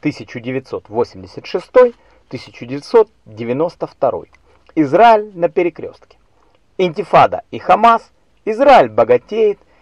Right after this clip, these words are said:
Израиль нашёл людей. Распад С С С Р. Война в Персидском заливе. Израиль не воюет. Восклицательный и вопросительный знак. Израиль ищет палестинских лидеров. Эпиграф.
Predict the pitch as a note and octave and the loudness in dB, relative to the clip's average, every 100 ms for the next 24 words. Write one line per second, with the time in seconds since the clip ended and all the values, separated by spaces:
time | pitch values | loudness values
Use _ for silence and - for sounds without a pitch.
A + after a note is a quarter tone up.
0 | _ - G3 B3 C4+ F3+ C3 A2+ A#2+ G#2 | _ -6 2 6 6 6 2 -4 -6 -8
1 | F#2+ G2 F2 F3+ G#3 G#3 - F3 - - | -8 -12 -4 0 0 -2 0 0 0 2
2 | F3+ E3 - D#3+ D#3+ - E3 D#3+ - _ | 2 2 -2 -6 -8 -4 -4 -4 -10 _
3 | _ - F3+ C4 C#4 - D3 A#2 - A2 | _ 2 4 6 4 2 -2 -4 -6 -16
4 | _ F#2+ F2+ G2 A#2+ G#3+ G3+ F3 _ C3+ | _ -18 -10 -8 -4 -4 -4 -4 _ -8
5 | A#2 C3+ C#3 A#2+ A2 G#2+ G2 G2+ E3+ B3+ | 0 4 4 4 -2 -2 -2 -2 -4 -4
6 | C4+ _ - A3+ - A3+ - A3 A#3 A3 | -6 _ -4 -4 -2 -4 0 0 0 -8
7 | A3 - F#3 G3 G3+ - G3 G#3 G3+ G3 | -8 -8 -4 -2 -4 -6 -12 -10 -8 -6
8 | G3+ G3+ _ _ _ _ _ - E3+ F3 | -8 -8 _ _ _ _ _ -8 0 4
9 | A#3 B3 - A3+ - C#3+ - A#2+ A2 - | 6 4 0 -8 -8 -10 -6 -6 -6 -12
10 | E3+ D#3+ F3+ - F#2+ - D2+ _ _ _ | -14 -14 -18 -16 -16 -18 -20 _ _ _
11 | _ _ _ _ _ _ _ - - C#3 | _ _ _ _ _ _ _ -2 -2 -4
12 | F2+ - | -14 -18